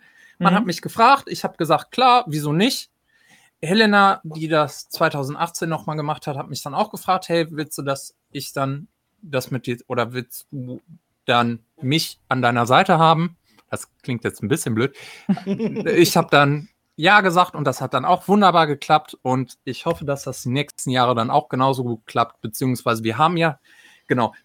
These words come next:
Speaker 1: Jack hat's ja im letzten Mal schon angeteasert, wir haben ein paar mehrere Moderatoren, aber da hab ich mir auch schon ein, zwei Sachen einfallen lassen, wie wir das dann gut geregelt bekommen.
Speaker 2: Mhm. Ähm, genau, gut. So viel dann auch zu deinen Erfahrungen aus den letzten Jahren. Also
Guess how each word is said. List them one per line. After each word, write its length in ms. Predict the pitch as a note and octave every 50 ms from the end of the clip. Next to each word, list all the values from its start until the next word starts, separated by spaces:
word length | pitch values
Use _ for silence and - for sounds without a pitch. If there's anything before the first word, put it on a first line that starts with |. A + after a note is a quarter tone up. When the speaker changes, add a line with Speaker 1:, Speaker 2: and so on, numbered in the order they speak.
| _
Speaker 1:
Jack 180 | - F3 - -
hat's 200 | B3+ - - -
ja 120 | F#3 E3+
im 80 | E3 D#3
letzten 280 | D#3+ E3 E3 - -
Mal 60 | D3 C3+
schon 160 | - D3+ -
angeteasert, 540 | D#3 G3 A3 G3+ - - G3 - F3+ - -
wir 100 | C#3+ C#3+
haben 180 | C#3+ C#3+ C#3+
ein 60 | C3+ - -
paar 140 | G3 G3+
mehrere 400 | G#3 G3+ G3 G3 F3+ F3+ E3+ E3+ E3
Moderatoren, 560 | E3 E3+ E3 D#3 D#3 D3+ D3+ - E3 D3+ D#3+
aber 160 | D3 C#3+ D3
da 100 | C3+ C3
hab 120 | C3+ C3+ C3
ich 100 | - D3
mir 80 | -
auch 120 | A#2 B2+ -
schon 180 | - C#3 C3
ein, 120 | B2 C#3+ B2+
zwei 160 | - - A#2+
Sachen 280 | B2 B2 A2+ - C3+
einfallen 420 | A#2 A2+ A2 A#2 - - A#2+ A2+ A2
lassen, 260 | A2 G#2+ - - A#2
wie 120 | A#2 A#2
wir 80 | A2+ G#2+
das 180 | A2+ G#2+ - -
dann 140 | A2 A2+
gut 160 | A2+ A2+ G#2+ -
geregelt 360 | G#2+ G2+ A2+ G#2+ G#2+ G#2 -
bekommen. 360 | G2+ F#2+ - - G2+ E2+ - _ _ _ _ _ _
Speaker 2:
Mhm. 220 | - D#3 D3+ E3 - _ _ _ _ _ _ _ _ _ _ _ _ _
Ähm, 360 | - D#3+ D#3+ D#3 E3+ F#3 G3+ _
genau, 460 | - A#3 B3 G#3+ D#3 D3+ D3+ D#3+ E3 -
gut. 320 | _ A#3+ G#3+ F3 - - - _ _ _ _ _ _ _ _ _ _ _ _ _ _ _ _ _
So 240 | - E3+ D#3 F#3 F#3
viel 100 | A#3+ G#3
dann 160 | G3+ G3+ G3
auch 300 | F#3 F3+ F3+ - - _
zu 540 | - - F3+ E3+ E3 E3 D#3+ D#3 D#3 D#3 D3+
deinen 320 | D3+ D#3 D#3 E3 F#3 G3
Erfahrungen 420 | G3+ G3+ G3 G#3 G3 G3 G3 G3 F#3
aus 140 | F#3 F3+
den 100 | F#3 F3+
letzten 320 | F3 F#3 F#3 - - F#3+ F#3
Jahren. 380 | F3+ F3+ F3 F3+ F3+ F3+ - - - - - - _
Also 240 | F3 E3+ F#3+ F3